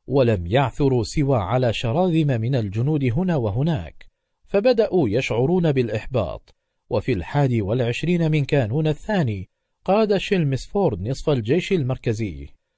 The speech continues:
الذي كان يعسكر عند قاعدة جبل أيزندلوانا،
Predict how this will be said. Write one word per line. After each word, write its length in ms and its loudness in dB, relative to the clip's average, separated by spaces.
الذي 460 -2
كان 220 2
يعسكر 680 0
عند 280 0
قاعدة 600 -2
جبل 640 0
أيزندلوانا، 1000 -4